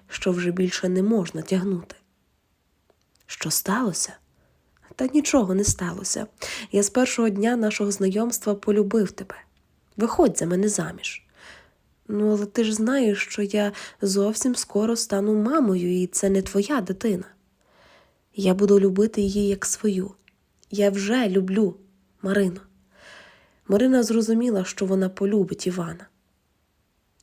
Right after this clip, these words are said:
І вже його любить. Просто боялася собі зізнатися.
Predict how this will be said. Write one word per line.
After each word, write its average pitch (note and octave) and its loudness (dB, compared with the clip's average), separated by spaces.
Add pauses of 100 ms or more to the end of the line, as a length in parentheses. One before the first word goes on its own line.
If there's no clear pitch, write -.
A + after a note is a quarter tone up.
(140)
І G3+ 0
вже G3 0
його D#3+ -4
любить. F3 -8 (340)
Просто G#3 0
боялася G3+ 0
собі F#3+ 0
зізнатися. F#3+ -4